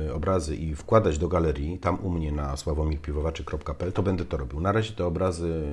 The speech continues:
mm, czekają na sfotografowanie, bo to, co wychodzi, mm, z tych moich fotografii, z tych zdjęć, to jest koszmar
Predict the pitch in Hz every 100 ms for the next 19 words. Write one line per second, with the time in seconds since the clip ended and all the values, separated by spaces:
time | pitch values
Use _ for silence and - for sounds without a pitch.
0 | 71 71 67 69 71 73 76 73 - -
1 | 110 104 92 90 - 85 82 78 78 78
2 | 80 85 80 82 - - - - - -
3 | 87 85 104 85 71 67 62 55 58 57
4 | 55 50 - 80 98 92 92 87 85 85
5 | 80 76 78 76 82 82 - - - -
6 | 76 - - 82 90